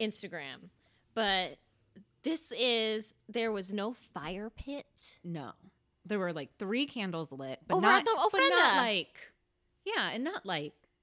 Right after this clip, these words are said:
Speaker 2: to that overwhelming amount. So is
Speaker 1: Yeah.
Speaker 2: it, like, desert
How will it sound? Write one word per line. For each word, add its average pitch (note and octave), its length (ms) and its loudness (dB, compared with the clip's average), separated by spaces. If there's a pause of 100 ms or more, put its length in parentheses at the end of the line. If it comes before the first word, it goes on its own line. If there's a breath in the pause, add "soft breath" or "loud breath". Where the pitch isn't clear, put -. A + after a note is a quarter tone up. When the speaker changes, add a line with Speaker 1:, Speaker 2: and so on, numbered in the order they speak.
(180)
Speaker 2:
to - 140 0
that E3+ 420 -2
overwhelming E3 600 -4
amount. D#3+ 260 -6
So G#3+ 120 -4
is F#3+ 100 -2
Speaker 1:
Yeah. F3+ 180 2
Speaker 2:
it, - 80 -4
like, - 80 -16
desert D#3+ 360 -6